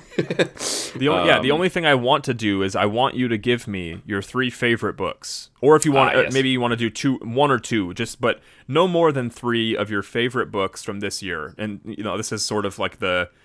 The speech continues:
Speaker 2: the application or the recommendation. If you're looking for books in the new year, these are books that you think our readers, or, sorry, our listeners should read.
Speaker 1: Yep, yep, yep. Um,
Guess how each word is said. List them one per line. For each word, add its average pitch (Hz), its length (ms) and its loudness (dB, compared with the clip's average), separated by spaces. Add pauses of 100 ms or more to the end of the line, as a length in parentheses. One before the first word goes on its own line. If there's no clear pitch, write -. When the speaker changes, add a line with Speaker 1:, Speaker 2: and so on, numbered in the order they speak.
(360)
Speaker 2:
the 104 120 -2
application 101 680 -4
or 92 60 -4
the 92 100 -6
recommendation. 95 760 -4
If 90 140 -10
you're 95 80 -6
looking 104 240 -6
for 101 120 -8
books 98 360 -4
in 101 60 -8
the 92 80 -8
new 95 160 -6
year, 92 340 -2
these 101 220 -4
are 98 80 -4
books 92 300 -6
that 87 280 -6
you 104 100 -10
think 98 240 -8
our 95 120 -2
readers, 90 720 -8
or, 92 280 -2
sorry, 85 320 -6
our 90 140 -6
listeners 87 720 -8
should 95 240 -8
read. 87 360 -14 (720)
Speaker 1:
Yep, 87 200 -6
yep, 87 100 -6
yep. - 720 -10
Um, 117 600 6